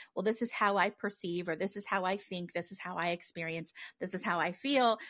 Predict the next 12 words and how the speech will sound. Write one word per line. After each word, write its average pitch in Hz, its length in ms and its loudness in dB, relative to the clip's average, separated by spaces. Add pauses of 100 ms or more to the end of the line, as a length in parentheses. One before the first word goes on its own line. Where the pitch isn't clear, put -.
(100)
So 226 160 2
therefore 202 480 2
everybody 185 500 2
must," 190 520 4
but 170 180 2 (160)
obviously 180 460 0
we 165 100 -8
know 156 160 -4
that's 156 260 -4
not - 200 -4
the - 60 -20
truth. 185 420 0